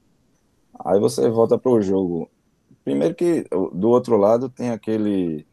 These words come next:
é, Augusto Potiguar que é fraquíssimo, velho. Que jogador ruim. O cara não, não,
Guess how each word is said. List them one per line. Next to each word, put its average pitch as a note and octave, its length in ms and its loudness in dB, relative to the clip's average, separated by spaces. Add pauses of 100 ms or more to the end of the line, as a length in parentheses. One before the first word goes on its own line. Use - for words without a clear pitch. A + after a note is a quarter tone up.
é, E2 400 -4
Augusto G2+ 440 -6
Potiguar F#2 560 -2
que G#2+ 560 -2 (680)
é - 40 -20
fraquíssimo, C3 840 -2
velho. - 140 -8
Que D#3+ 140 -4
jogador D3 400 2
ruim. E2+ 360 -4 (640)
O - 60 -12
cara D#3+ 160 2
não, D#3 220 2
não, A2+ 240 0